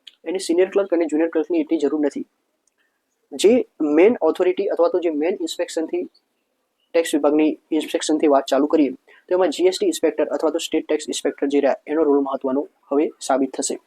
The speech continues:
આનાથી જે સ્ટેટ ટેક્સ ઇન્સ્પેક્ટર છે એની રિસ્પોન્સિબિલિટી પણ વધશે,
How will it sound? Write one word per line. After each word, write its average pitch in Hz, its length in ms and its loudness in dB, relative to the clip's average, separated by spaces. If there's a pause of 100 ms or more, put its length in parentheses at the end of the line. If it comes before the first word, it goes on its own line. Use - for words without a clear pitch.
(600)
આનાથી 185 360 4
જે - 160 2
સ્ટેટ 180 280 2
ટેક્સ 185 200 0
ઇન્સ્પેક્ટર 151 360 -2
છે - 200 -4 (380)
એની 156 160 0
રિસ્પોન્સિબિલિટી 156 640 0
પણ 170 140 -2
વધશે, 165 280 0